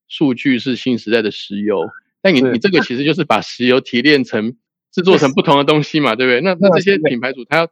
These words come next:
Speaker 1: 他第一，他要怎么收集这些数据？那第二是说，他收集完这个数据之后，他的下一步是什么？
Speaker 2: 嗯，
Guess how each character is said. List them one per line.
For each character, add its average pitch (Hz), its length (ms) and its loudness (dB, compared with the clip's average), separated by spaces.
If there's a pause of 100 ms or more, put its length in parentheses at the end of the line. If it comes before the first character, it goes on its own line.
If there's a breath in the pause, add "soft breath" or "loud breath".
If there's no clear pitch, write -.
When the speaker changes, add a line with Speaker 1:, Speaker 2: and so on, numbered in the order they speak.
Speaker 1:
他 175 100 -4
第 190 200 -4
一， 190 40 -2
他 180 100 0
要 190 100 4
怎 120 80 -6
么 101 100 -8
收 127 160 -6
集 117 100 -6
这 117 140 -6
些 113 80 -4
数 113 180 -10
据？ 113 120 -8
那 135 80 -2
第 202 180 0
二 160 100 0
是 156 120 -12
说， 147 340 -4 (380)
他 185 80 2
收 185 200 2
集 165 120 -2
完 131 120 2
这 147 80 0
个 139 60 0
数 143 160 -6
据 139 100 -4
之 143 80 -4
后， 131 80 0
他 131 120 -2
的 123 80 -8
下 127 240 -2
一 113 40 -4
步 113 200 -12
是 101 80 -14
什 95 100 -20
么？ - 120 -20 (260)
Speaker 2:
嗯， 151 140 -2